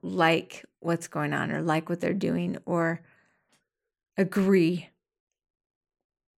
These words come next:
there are volumes that are being spoken there. Um,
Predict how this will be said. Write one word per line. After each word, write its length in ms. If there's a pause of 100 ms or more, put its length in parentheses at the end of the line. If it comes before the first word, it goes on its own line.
(680)
there 280
are 140
volumes 600
that 100
are 80
being 340
spoken 460
there. 320 (720)
Um, 420